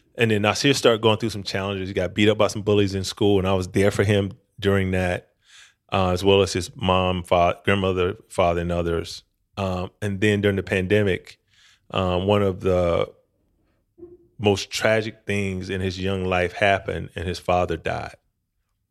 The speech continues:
And he looked up to his father. He looks just like his father. He wanted to be just like his father. And so as his mentor,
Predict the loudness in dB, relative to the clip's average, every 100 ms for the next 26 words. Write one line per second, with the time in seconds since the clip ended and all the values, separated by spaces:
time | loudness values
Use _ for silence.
0 | _ -2 0 2 0 2 -2 -2 -6 -4
1 | -4 -4 -6 0 0 0 -4 -2 -2 -2
2 | -4 0 2 2 -2 -2 -2 -4 -8 -6
3 | -2 0 0 -2 -2 -2 -4 0 0 -2
4 | -8 -12 _ _ _ _ _ _ _ _
5 | _ _ -2 -2 2 4 2 2 0 0
6 | -2 0 2 0 2 2 4 2 0 -4